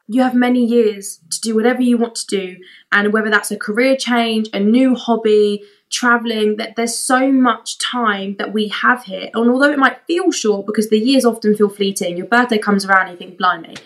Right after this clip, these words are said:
how has that year gone?" But the truth is, each day just ticks by and life is long. And if you get to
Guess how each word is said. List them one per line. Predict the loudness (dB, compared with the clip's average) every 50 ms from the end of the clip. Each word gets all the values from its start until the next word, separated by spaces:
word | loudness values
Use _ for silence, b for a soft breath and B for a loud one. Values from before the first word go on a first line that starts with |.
| _ _ -4
how | 0 0 0
has | 0 0
that | -4 -4 -4
year | -4 -4 -2
gone?" | -4 -4 -4 -4 -8 -12 b b b b b b b b b
But | 0 2 2
the | 2 0
truth | 0 2 2 2 2 0
is, | 2 2 4 4 2 0 0 0
each | 0 0 0 -4 0
day | 2 2 4 4 2 0 -2 -4 -8 -10 -10 _ _ _ -10
just | -6 -6 -6 -6 -8 _ _ _ _
ticks | -6 -4 -4 -4
by | -2 -2 0 2 2 2 2 0 0 0
and | 0 2 2
life | 2 2 0 -2 -4 -6
is | -6 -6 -6
long. | -6 -6 -6 -8 -8
And | -10 -10 -10 -8
if | -10 -10 -8 -8
you | -6
get | -2 -2 -2 -2 -4 -4
to | -2 -2 0 0 -2 -4